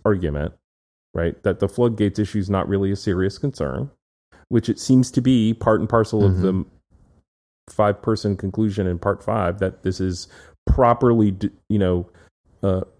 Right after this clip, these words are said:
Speaker 1: properly viewed as a pretext, proper both that it's okay for us to think about whether it's a pretext, and then having decided to think about it, to conclude that it was in fact a pretext, um, that, that, that entails the idea that the floodgates argument's not too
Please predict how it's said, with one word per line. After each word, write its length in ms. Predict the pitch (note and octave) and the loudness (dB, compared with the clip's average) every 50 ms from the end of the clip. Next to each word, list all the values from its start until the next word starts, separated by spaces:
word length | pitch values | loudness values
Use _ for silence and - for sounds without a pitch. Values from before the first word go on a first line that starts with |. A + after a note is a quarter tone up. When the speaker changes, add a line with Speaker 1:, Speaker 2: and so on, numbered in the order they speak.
| _ - | _ -2
Speaker 1:
properly 500 | - C3+ A#2 A2 - C3 A2+ A2+ G#2 G2+ | 0 2 2 2 4 2 4 4 2 2
viewed 480 | F#2 G2+ G#2+ A2 A#2 G#2+ G2 F#2 F#2 - | 2 2 2 2 4 4 4 2 2 0
as 160 | - G2 F2+ | -2 -2 -2
a 60 | G2 | -2
pretext, 640 | E2+ - - A2+ G#2+ - - E2+ D#2+ - - - - - | -4 -2 -2 -2 -2 0 0 0 0 -2 -4 -10 -6 -2
proper 280 | A2+ G#2 G2 - G#2 | 0 0 0 0 -2
both 500 | F2+ F2 - - A2 A2 G#2+ G2+ - - | -2 -2 2 4 4 4 4 2 0 -2
that 140 | G#2 G2+ F#2+ | 0 0 0
it's 140 | F#2 - - | 0 -2 -4
okay 220 | F#2 - G#2+ G2+ | -4 0 0 0
for 140 | F#2+ - F#2+ | 0 0 -4
us 80 | F#2 - | -4 -2
to 120 | - G2 | -4 -4
think 200 | - - D3+ - | -2 0 0 0
about 240 | A2 F#2 D#2+ - - | 0 0 0 -2 -2
whether 220 | E2 D2+ C#2 C#2+ | -4 -4 -4 -4
it's 100 | C#2+ - | -6 -6
a 40 | G2 | -6
pretext, 420 | F#2+ E2+ E2+ E2+ E2+ G2+ - - - - - - - - | -4 -2 0 0 0 -2 -4 -6 -18 -20 -20 -20 -12 -4
and 180 | - G#2+ G#2+ G#2 | 0 2 4 4
then 200 | A2 A2 A2+ G#2+ | 4 4 4 4
having 240 | G2+ G#2+ G2+ G2 F#2 | 2 2 2 2 0
decided 380 | F#2 F2 - A2+ A2 G#2 F#2+ F2+ | 0 0 2 2 2 2 0 -2
to 100 | F#2+ F2+ | 0 0
think 140 | A2+ B2+ A2+ | 0 2 2
about 200 | F#2+ F2 E2+ E2+ F2+ | 2 2 2 2 0
it, 140 | - - - | -4 -6 -4
to 120 | - G#2 | -2 -2
conclude 400 | F#2 - F#2 F2 - G3+ C4 F#3+ A2+ | 0 0 0 2 4 6 6 6 6
that 120 | F2+ E2+ | 4 2
it 40 | E2+ | 2
was 140 | E2+ F2+ E2 F#2 | 0 0 0 0
in 60 | E2+ | 0
fact 260 | - F3+ G3 - - | 2 2 2 0 -4
a 40 | E2+ | -8
pretext, 460 | D#2 D2 C#2+ D2 D2+ B2+ - - - - - - - - _ _ - | -8 -6 -4 -2 -2 -2 -4 -6 -18 -20 -20 -20 -20 -20 _ _ 4
um, 280 | A2+ A2 G#2+ G#2 G2+ - - - - _ _ _ - | 4 6 6 4 2 -2 -6 -20 -20 _ _ _ -4
that, 360 | A#2 A2+ B2 A2+ G2+ - - - - | 0 2 4 4 2 0 -6 -16 -16
that, 340 | - A2 A#2 A#2 - - | -6 -2 0 0 0 2
that 200 | A#2 B2 C3 C#3+ C#3 | 2 2 4 4 4
entails 500 | B2 A2 - - D#3 D3+ D3 C#3+ B2+ A#2 | 4 2 2 2 4 4 6 4 4 4
the 120 | B2 A2 | 4 4
idea 220 | G2+ G2+ A2 G#2+ G2+ | 4 4 4 2 2
that 180 | F#2+ G#2 F#2 | 2 0 -2
the 80 | - G2 | -2 -4
floodgates 560 | - - C3+ C3 C3 A#2 A2+ G#2 G2 F#2+ - | 0 4 4 4 6 6 4 4 4 4 2
argument's 500 | G2+ G2+ G2 G2+ F#2+ F#2+ F#2 F2 - - | 2 2 4 2 2 2 2 0 0 0
not 280 | G#2+ G2+ G#2+ - - - | 0 0 0 -2 -4 -6
too 600 | - - A2 G2+ G2 F#2+ F#2+ F#2 F2+ F2+ F2+ | -4 0 0 2 2 2 0 0 0 -2 -2